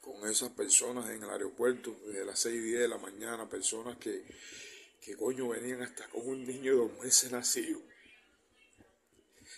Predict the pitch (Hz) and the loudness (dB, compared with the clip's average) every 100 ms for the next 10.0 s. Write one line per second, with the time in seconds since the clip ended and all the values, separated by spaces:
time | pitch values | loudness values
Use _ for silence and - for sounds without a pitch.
0 | - _ - - 101 - 120 135 - 127 | -20 _ -16 -12 -12 -6 -2 2 4 2
1 | 101 - - _ _ _ _ _ _ - | 0 -8 -20 _ _ _ _ _ _ -8
2 | 120 143 127 143 156 143 127 123 135 123 | -4 -2 -2 -2 0 2 2 2 0 -2
3 | - - - 117 113 127 131 147 - _ | -6 -20 -18 -12 -8 -4 -4 -4 -8 _
4 | _ _ - 107 - 107 107 98 - _ | _ _ -20 -20 -16 -12 -10 -12 -18 _
5 | - - - - - - 113 123 123 117 | -20 -18 -18 -20 -18 -8 0 4 4 4
6 | - 131 120 113 113 110 117 117 123 127 | 2 4 6 4 2 0 0 2 4 2
7 | - - _ _ _ _ - - _ - | 0 -12 _ _ _ _ -20 -20 _ -20
8 | - - 123 117 113 113 117 127 120 117 | -18 -10 -2 0 2 2 2 2 2 0
9 | 110 - 117 123 123 110 113 117 123 | -4 -4 -2 -2 -2 -4 -2 -2 -2